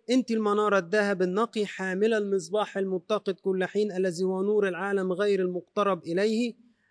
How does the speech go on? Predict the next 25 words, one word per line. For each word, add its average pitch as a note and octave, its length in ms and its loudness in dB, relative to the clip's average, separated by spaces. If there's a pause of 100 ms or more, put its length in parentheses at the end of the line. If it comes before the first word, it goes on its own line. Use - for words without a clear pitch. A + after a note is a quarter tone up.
(140)
الذي G#3+ 560 2
من G3 260 0
النور G#3 380 0
غير G#3 340 2
المدنى F#3+ 460 0
منه، F#3 420 0
الإله F#3 540 -2
الحق F#3 420 -6
من F3 220 -2
الإله E3+ 420 -4
الحق، A3 340 -4 (540)
الذي G3 340 2
تجسد F#3+ 560 0
منك F#3 400 0
بغير F3+ 500 0
تغيير، F3 640 0 (280)
بظهوره F#3 920 4
أضاء F#3 300 0
علينا F3 560 0
نحن F3+ 260 -2
الجلوس E3+ 540 -2
في E3+ 60 -10
الظلمة E3 640 0
وظلال D3+ 420 0
الموت." C3+ 380 -4